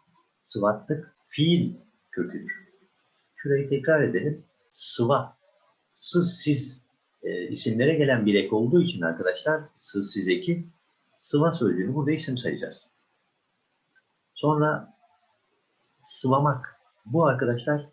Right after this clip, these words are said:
hangi ekleri almış? Ettirgenlik eki ve dı, di, zaman eki almış. Ç de kişi eki. Dolayısıyla bunlar fiillere gelen ekler olduğu için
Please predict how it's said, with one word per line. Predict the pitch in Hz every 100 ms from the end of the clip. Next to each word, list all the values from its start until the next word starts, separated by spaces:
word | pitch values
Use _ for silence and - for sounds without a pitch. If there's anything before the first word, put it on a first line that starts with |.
| -
hangi | 147 147 110
ekleri | - 92
almış? | 90 131 156 - _ _ _ _ _ _ _ _ -
Ettirgenlik | 117 135 127 143 151 151
eki | 147 160 160 - _ -
ve | 135 139 - 120
dı, | 147 131
di, | 143 123
zaman | 117 123 131 104 - - _ _ _ -
eki | - - - _ _ _
almış. | - 73 73 73 - _ _ _ _ _
Ç | -
de | 135 98 131
kişi | - 110 127
eki. | 78 - - _ _ _ _ _ _ _ _ _ -
Dolayısıyla | 131 151 147 127
bunlar | 120 135 143 127
fiillere | 113 110 143
gelen | 143 110 87
ekler | 90 98
olduğu | 95 117 151
için | 165 165